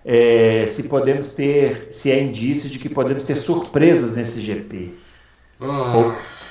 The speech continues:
Speaker 2: é, podemos, sim. Não tem dúvida que podemos.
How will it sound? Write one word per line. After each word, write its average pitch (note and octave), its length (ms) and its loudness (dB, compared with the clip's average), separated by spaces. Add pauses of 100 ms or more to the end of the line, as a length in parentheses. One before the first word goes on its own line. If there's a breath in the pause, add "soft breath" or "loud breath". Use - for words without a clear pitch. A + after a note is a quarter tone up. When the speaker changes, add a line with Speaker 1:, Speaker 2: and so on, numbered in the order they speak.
(200 loud breath)
Speaker 2:
é, D3 380 0
podemos, C3 640 -2
sim. A#2 460 -10 (140)
Não F2+ 160 -18
tem D#3 220 -10
dúvida G#2 360 -6
que - 120 -18
podemos. F2+ 680 -12